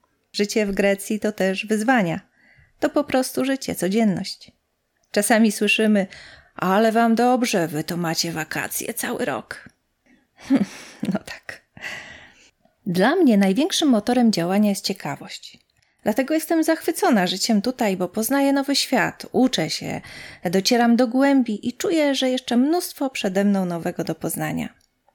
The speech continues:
Z tej właśnie ciekawości powstał kanał na YouTube i ten podcast. Kreta to piękno. Piękno przyrody, architektury, kultury, e, plaże,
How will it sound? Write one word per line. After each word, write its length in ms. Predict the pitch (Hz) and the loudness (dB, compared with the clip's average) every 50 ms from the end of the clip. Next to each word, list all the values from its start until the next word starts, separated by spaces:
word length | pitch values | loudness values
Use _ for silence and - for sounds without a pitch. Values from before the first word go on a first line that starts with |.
| _ _ _ _ _ _ _ _ | _ _ _ _ _ _ _ _
Z 120 | - - - | -14 -2 2
tej 180 | 254 262 262 | 2 2 4
właśnie 340 | 262 269 269 - - 254 247 | 2 0 0 0 0 -2 -2
ciekawości 600 | - 247 - 254 254 254 277 269 - - - 202 | -2 -4 -2 -2 0 0 0 0 -2 -2 -6 -6
powstał 460 | - 180 185 185 - - - 190 185 185 | -4 -4 -6 -6 -6 -4 -2 -2 -2 -2
kanał 380 | - 220 208 208 185 180 175 | -2 0 0 2 2 0 -2
na 140 | 180 180 175 | -4 -4 -6
YouTube 600 | 175 170 175 175 175 - 202 202 208 - _ - - - | -6 -4 -6 -6 -4 -4 -6 -6 -6 -8 _ -16 -12 -10
i 420 | - 208 208 208 208 208 214 220 - | -6 -6 -6 -6 -6 -6 -8 -8 -4
ten 180 | - 233 247 | 0 0 0
podcast. 600 | 247 254 220 - - - 156 165 - - - - - _ _ _ _ _ _ _ _ _ _ - _ - | 0 0 -4 -4 -4 -12 -10 -10 -10 -14 -18 -20 -20 _ _ _ _ _ _ _ _ _ _ -20 _ -12
Kreta 340 | - 180 208 254 - 339 294 | -2 0 0 2 2 0 0
to 120 | - 262 233 | 0 -2 -4
piękno. 560 | - - 165 147 139 139 - - - - - 208 - _ _ _ _ _ | -2 -2 -2 -2 -2 -4 -6 -8 -8 -8 -8 -10 -14 _ _ _ _ _
Piękno 340 | - 180 185 185 - 156 156 | -2 -2 -2 -2 -2 -6 -6
przyrody, 600 | - - - 156 156 165 180 190 175 196 185 180 | -6 -6 -6 -4 -2 0 0 0 0 0 0 0
architektury, 880 | 170 160 - - 143 - 143 139 - - - 156 165 131 - 160 156 | -2 -2 -4 -6 -6 -6 -8 -8 -8 -6 -4 -2 -2 -2 -2 -4 -4
kultury, 640 | 156 - - 127 107 - - 156 160 170 170 170 165 - - - - - - _ _ - | -4 -6 -8 -8 -8 -4 -2 0 0 2 0 -2 -4 -4 -12 -20 -20 -20 -20 _ _ -8
e, 220 | - 147 151 143 | -6 -4 -4 -4
plaże, 1040 | - - 165 160 160 175 185 190 180 170 185 170 170 165 165 165 156 147 139 - | -2 0 0 2 2 4 2 2 2 0 -2 -2 -2 -2 -2 -2 -2 -2 -2 -4